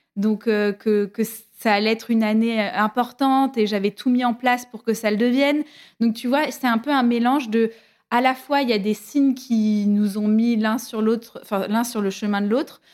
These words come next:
euh, et en même temps, euh, bah oui, sûrement les ondes que j'envoyais à ce moment-là, c'est que j'étais,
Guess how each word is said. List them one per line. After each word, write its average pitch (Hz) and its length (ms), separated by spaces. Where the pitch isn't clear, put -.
euh, 196 260
et 254 140
en 254 80
même 220 200
temps, 277 360
euh, 196 80
bah 185 360
oui, 262 200
sûrement 226 340
les 214 240
ondes 240 160
que 240 120
j'envoyais 208 380
à 214 80
ce 214 160
moment-là, 220 460
c'est 233 160
que - 160
j'étais, 196 460